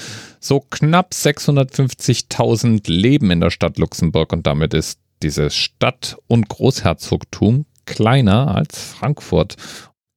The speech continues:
Größer als Frankfurt ist Luxemburg aber, was die Anzahl Restaurants mit Michelin-Sternen pro Kopf angeht. Nirgendwo gibt es mehr.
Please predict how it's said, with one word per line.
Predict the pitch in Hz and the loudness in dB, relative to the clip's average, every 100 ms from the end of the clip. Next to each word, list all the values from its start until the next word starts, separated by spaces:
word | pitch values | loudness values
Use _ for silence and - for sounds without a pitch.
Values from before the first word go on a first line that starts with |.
| _ | _
Größer | - 127 175 165 | 0 2 2 2
als | 127 - | 0 -2
Frankfurt | - 120 165 139 127 | -4 -2 0 2 0
ist | - 127 131 - | 0 0 0 0
Luxemburg | 120 - 120 110 113 110 | -2 0 0 2 2 2
aber, | 95 110 110 107 107 - | 2 2 4 2 0 0
was | 104 101 | 0 0
die | - 104 | 0 0
Anzahl | - 113 120 - 113 110 | 2 0 0 0 2 2
Restaurants | 110 - 110 98 95 123 - | 0 0 0 2 2 2 2
mit | 107 | 0
Michelin-Sternen | 104 107 - 98 98 127 - - 85 85 85 85 85 | 2 0 2 2 4 2 0 0 2 4 2 2 -2
pro | - 107 - | 0 0 0
Kopf | - - - | -4 -6 -4
angeht. | - 87 85 82 82 - - - _ | 0 2 2 2 0 -4 -18 -20 _
Nirgendwo | 123 135 170 180 135 - 120 117 120 113 - 95 90 92 | 2 4 4 2 -4 -2 0 2 0 -2 -4 0 2 2
gibt | - 87 - - | 0 -4 -4 -6
es | 85 85 - - | -2 -2 -4 -8
mehr. | 76 76 73 73 73 | -4 -2 0 0 -4